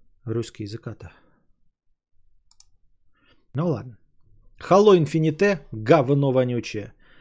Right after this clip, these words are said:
Альфред Хичкок, Вертиго. Компьютерная игра в жанре квест. Five Nights of Freddy's Security Beach. А, тринадцатая часть в серии игр Five Nights at Freddy's.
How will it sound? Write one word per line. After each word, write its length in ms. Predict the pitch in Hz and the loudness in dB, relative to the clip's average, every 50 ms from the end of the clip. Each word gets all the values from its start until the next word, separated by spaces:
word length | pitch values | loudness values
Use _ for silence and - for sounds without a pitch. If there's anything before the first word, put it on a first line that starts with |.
| - _ _ _ - - | -20 _ _ _ -6 -4
Альфред 420 | 120 139 139 - - 143 135 - | -2 -2 -2 -2 -2 -4 -4 -4
Хичкок, 500 | - - 131 - - - - 165 160 - | -8 -8 -8 -8 -6 -4 -4 -4 -4 -6
Вертиго. 880 | 107 101 123 127 110 - - - - 196 208 190 220 226 202 170 - - _ _ _ _ _ _ _ _ _ _ _ _ _ _ _ _ _ _ _ _ _ | -6 -2 -2 -2 -4 -6 -12 -12 -10 -8 -6 -6 -6 -6 -6 -8 -10 -14 _ _ _ _ _ _ _ _ _ _ _ _ _ _ _ _ _ _ _ _ _
Компьютерная 600 | - 117 113 104 135 127 131 123 120 120 117 117 | -12 -10 -6 -6 -4 -4 -4 -4 -4 -4 -6 -4
игра 180 | 113 127 127 120 | -4 -2 -2 -2
в 60 | 110 | -4
жанре 320 | 104 117 117 117 113 110 | -4 -6 -4 -2 -4 -4
квест. 720 | 110 - - 110 104 113 110 - - - - - - - - - - - - - - - - - - - - - - - - - - | -4 -6 -8 -4 -4 -4 -4 -4 -6 -14 -18 -18 -20 -20 -20 -20 -20 -20 -20 -20 -20 -20 -20 -20 -20 -20 -20 -20 -20 -20 -20 -8 -2
Five 400 | 147 151 156 156 147 151 - - | 0 2 2 2 0 0 -6 -4
Nights 420 | 143 143 156 160 156 151 151 - 151 | 0 0 0 0 0 -2 -2 -4 -4
of 100 | 127 - | -4 -6
Freddy's 400 | - - 151 151 147 131 131 127 | -8 -8 -6 -4 -4 -4 -4 -6
Security 560 | - - 135 - - 147 135 123 - - 123 | -6 -8 -10 -6 -4 -4 -4 -4 -6 -8 -10
Beach. 480 | 120 127 165 170 - - - - - _ - - - _ _ - - _ _ _ _ - - - _ _ _ - - _ - 156 | -6 -6 -6 -6 -8 -12 -16 -18 -20 _ -20 -20 -20 _ _ -20 -20 _ _ _ _ -20 -20 -20 _ _ _ -20 -20 _ -18 -14
А, 1600 | 123 117 113 113 113 113 113 113 113 113 110 110 110 110 107 107 107 104 - - - - - - - - - - - - 113 110 | -12 -12 -10 -10 -10 -10 -8 -8 -8 -8 -8 -8 -10 -10 -10 -10 -12 -12 -14 -14 -14 -14 -14 -16 -16 -14 -14 -14 -14 -14 -16 -14
тринадцатая 640 | - 110 110 110 117 120 117 - - - - 113 104 | -10 -8 -6 -6 -4 -6 -6 -8 -10 -6 -6 -6 -6
часть 520 | - - - 113 110 104 - - - - | -4 -6 -6 -6 -6 -8 -12 -16 -12 -10
в 320 | 113 110 107 104 - 110 - | -8 -8 -8 -10 -12 -14 -16
серии 340 | - - 113 110 107 107 107 | -12 -6 -6 -4 -4 -4 -6
игр 380 | - 113 120 110 107 117 110 | -6 -8 -10 -6 -4 -6 -6
Five 360 | 101 - - 113 110 104 - | -6 -8 -8 -8 -8 -8 -8
Nights 320 | - 110 113 113 107 - - | -10 -8 -8 -8 -8 -10 -12
at 120 | 104 - | -14 -16
Freddy's. 580 | - - 113 110 104 101 - 104 - - - | -12 -8 -6 -6 -6 -8 -10 -14 -16 -18 -20